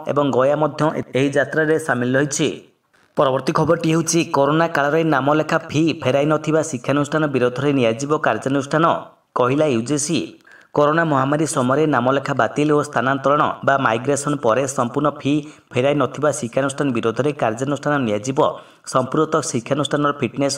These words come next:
ଅନୁମତିକୁ କାଢ଼ି ନିଆଯିବ। ସମସ୍ତ ଅନୁଦାନ ପାଣ୍ଠିକୁ ମଧ୍ୟ ସ୍ଥଗିତ ରଖାଯିବ। ଏ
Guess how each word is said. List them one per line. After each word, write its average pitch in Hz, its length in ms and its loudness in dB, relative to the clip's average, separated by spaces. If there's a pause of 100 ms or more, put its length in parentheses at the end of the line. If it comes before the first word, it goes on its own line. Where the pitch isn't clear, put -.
ଅନୁମତିକୁ 135 440 -2 (100)
କାଢ଼ି 117 260 2
ନିଆଯିବ। 113 300 -2 (520)
ସମସ୍ତ 139 300 0 (120)
ଅନୁଦାନ 127 260 0 (100)
ପାଣ୍ଠିକୁ 131 420 -2
ମଧ୍ୟ 113 200 0 (120)
ସ୍ଥଗିତ 117 300 -2 (100)
ରଖାଯିବ। 123 380 -2 (480)
ଏ - 20 2